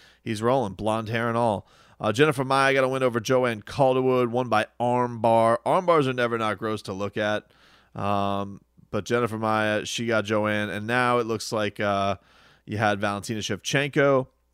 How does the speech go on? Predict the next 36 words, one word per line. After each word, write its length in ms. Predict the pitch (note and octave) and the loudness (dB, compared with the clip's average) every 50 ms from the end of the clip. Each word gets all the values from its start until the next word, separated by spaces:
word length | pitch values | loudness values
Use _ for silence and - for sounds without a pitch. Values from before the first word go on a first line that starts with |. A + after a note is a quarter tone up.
| _ - | _ -10
She 220 | - - A#2 A#2 | -8 -6 -4 -4
was 140 | A2 G#2 - | -6 -6 -4
calling 300 | - C3 G#2+ G#2 G#2 G2+ | -2 0 0 0 0 -2
her 120 | G2+ G#2 | -2 0
out 220 | A#2 A#2+ A#2+ A#2+ A#2 | 2 4 4 4 4
afterwards. 580 | A2+ A2 - B2 A#2 A#2 A#2 A#2 A#2 A2 G#2 | 2 2 0 0 0 2 2 2 2 0 -4
So 400 | - - A#2+ A#2 A2+ A2 G#2 - _ - - - - - - - - - - - - - _ _ _ _ _ | -6 -4 -2 0 2 0 0 -2 _ -14 -20 -20 -20 -20 -20 -20 -20 -20 -20 -20 -20 -20 _ _ _ _ _
it 160 | - D3+ D3+ - | 0 0 0 0
seems 480 | - - - G#3 G#3 G#3+ G#3 F#3+ E3 | -2 -2 -2 -2 -4 -4 -6 -4 -2
like 220 | G3+ F#3+ F#3+ E3 D#3+ | -2 -2 -2 -2 -2
we 160 | F3 F3+ E3 | 2 2 4
have 220 | E3 E3+ D#3 D#3 | 6 6 6 6
ourselves 600 | D#3+ D3+ C#3 - - D#3 D3+ C#3+ C#3+ C#3+ B2+ A2+ | 6 4 4 2 2 4 6 6 6 6 4 2
a 120 | B2+ A#2+ A#2 | 0 0 0
matchup 500 | A#2 B2 B2+ C3 B2 - - C3 G2 - | 2 4 4 4 4 2 0 -2 -2 -4
for, 800 | - - - B2 A#2+ A#2 A#2 A#2 A#2 A#2 A2 G#2+ G#2+ G#2+ G#2 F#2+ - - B2 - _ - | -6 -4 0 2 4 4 4 4 4 4 2 2 0 -2 -6 -10 -14 -16 -18 -14 _ -2
uh, 320 | A2 G#2+ G#2 G2+ G2+ G2+ | 0 2 2 2 2 0
the 120 | G2+ G2+ G#2+ | 0 -2 -2
Bullet. 420 | G2 G#2 B2 B2+ B2+ B2+ B2 - _ _ _ _ _ _ _ _ _ _ _ _ _ - | 2 4 6 6 6 6 4 0 _ _ _ _ _ _ _ _ _ _ _ _ _ -6
Uh, 40 | A#2+ A#2 A2+ A2 G#2+ G#2 F#2 | -2 -2 0 0 0 0 0
I 60 | G#2+ | -2
will 200 | G#2+ A2+ A2+ A2+ | 0 0 0 -2
say, 540 | - - - B2+ B2 B2 A#2+ A#2+ A#2 A2+ A2 _ _ _ _ _ _ _ _ _ _ _ _ _ _ _ - | -2 -2 -2 2 2 4 4 4 2 0 -4 _ _ _ _ _ _ _ _ _ _ _ _ _ _ _ -8
you 140 | A#2+ A#2 | -6 -4
know, 400 | A2+ A2 G#2+ G#2 G2+ F#2+ G2+ A2 _ _ _ _ _ - | -2 0 0 0 -2 -4 -6 -12 _ _ _ _ _ -16
we, 200 | A#2 A#2 B2 B2 | -10 -6 -6 -4
look, 220 | A2 B2+ A#2 G2 | -2 -2 -2 -2
we 140 | A2 A2+ B2 | -2 -2 0
got, 260 | B2+ B2 A#2 - - - | 2 2 2 0 -4 -6
we 120 | A#2+ B2+ | -2 0
got 200 | C3 B2 A2 - | 2 2 0 0
two 240 | - - E3 E3 D#3+ | -2 0 0 2 2
reigning 360 | C#3 C#3 C#3 C3+ B2+ B2 A#2 | 2 0 -2 -2 -4 -6 -8
champs 420 | - - C3+ A#2+ A#2 A2 G2+ - - | -6 -4 -2 -2 -2 -2 -2 -2 0
right 180 | A2+ G#2+ G2+ | 0 0 0
now 460 | G2+ G#2 G#2 G2+ G2+ G2 G2 F#2 - | -2 -2 -2 -2 0 -2 -2 -4 -6